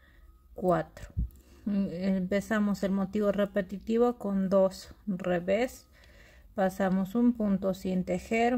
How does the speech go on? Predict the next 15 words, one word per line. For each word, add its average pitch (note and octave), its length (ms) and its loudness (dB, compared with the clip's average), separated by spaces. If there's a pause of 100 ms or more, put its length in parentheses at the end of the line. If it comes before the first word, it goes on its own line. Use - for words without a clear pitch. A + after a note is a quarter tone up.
(100)
volteamos, A3 1120 0 (420)
devolvemos, G#3+ 1080 2
tomamos G3+ 600 -2
dos B3 220 4
puntos F#3+ 480 -4
por F#3+ 260 0
delante A3+ 480 2
y B3 40 0
los G3 200 -2
tejemos F#3+ 480 -4
juntos G3+ 600 -2
al F3+ 200 0
derecho. E3+ 560 -2 (160)
Una G#3+ 260 4
lazada, A#3 800 2